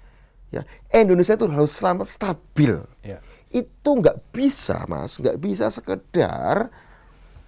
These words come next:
Speaker 1: nggak bisa sekedar dibahas oleh orang yang ilmunya sekedar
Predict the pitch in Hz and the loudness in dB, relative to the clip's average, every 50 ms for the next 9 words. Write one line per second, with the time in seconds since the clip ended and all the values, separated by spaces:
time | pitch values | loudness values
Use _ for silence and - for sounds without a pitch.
0 | - - 160 160 151 156 170 196 180 185 190 - 190 185 208 202 202 - 143 113 | -4 0 2 2 2 2 2 0 0 0 -4 -6 -2 0 0 0 0 -2 -6 -6
1 | - _ - - 135 123 107 101 120 160 180 - - - 160 165 - - 151 156 | -8 _ 0 4 4 4 4 4 2 0 0 0 -2 -2 0 0 0 0 0 2
2 | 170 180 180 180 180 180 196 - - 180 190 190 190 185 180 170 160 160 165 180 | 2 2 2 0 -2 -4 -6 -6 -6 -4 -4 -4 -4 -4 -4 -4 -4 -4 -2 -2
3 | 196 208 - - - - - - - - - 95 95 95 95 - | -2 -2 -2 -4 -8 -10 -12 -12 -12 -6 -2 -2 -2 -2 -2 -6